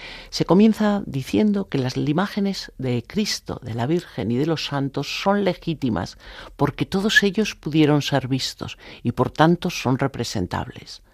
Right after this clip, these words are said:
Esto es muy importante, sobre todo respecto a la imagen de Dios, evidentemente, porque en el Dios del Antiguo Testamento no se podía jamás representar. Pero Jesús, al haberse encarnado, sí era, mm, digamos, sí era, eh,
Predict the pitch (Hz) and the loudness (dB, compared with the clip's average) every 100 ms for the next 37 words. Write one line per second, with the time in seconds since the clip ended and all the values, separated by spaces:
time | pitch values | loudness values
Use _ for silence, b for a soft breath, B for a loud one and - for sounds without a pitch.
0 | b b - - 120 113 123 131 131 - | b b -10 -4 2 4 6 4 2 2
1 | 160 165 - 113 131 135 147 B B B | 2 2 -2 -2 2 2 2 B B B
2 | 113 - 156 - - 175 156 - 110 110 | -2 0 -2 -2 2 4 4 2 -2 0
3 | 113 - 90 78 69 160 185 - 101 120 | 0 2 0 0 2 2 2 0 0 2
4 | 120 113 156 156 - - - B B - | 4 4 2 0 -6 -6 -8 B B -2
5 | 101 120 123 123 120 127 120 117 - 117 | 0 4 4 6 4 2 0 -2 0 2
6 | 139 170 151 110 131 - 113 - 85 98 | 4 4 4 4 2 0 -2 -2 -2 -2
7 | 104 - 110 - - - - B B B | -2 -8 -10 -10 -10 -12 -14 B B B
8 | B 120 - - 143 196 190 - B B | B -2 -2 2 4 4 2 -4 B B
9 | - 131 175 - 196 185 156 165 175 175 | 2 2 2 2 0 2 0 2 2 2
10 | - - - 214 170 160 151 - - 127 | 0 0 2 2 2 2 0 -8 -2 2
11 | 127 - - - 156 165 - 170 165 170 | 2 -2 -8 -4 -2 -2 -2 0 2 0
12 | 170 B B B 120 120 | -4 B B B -2 0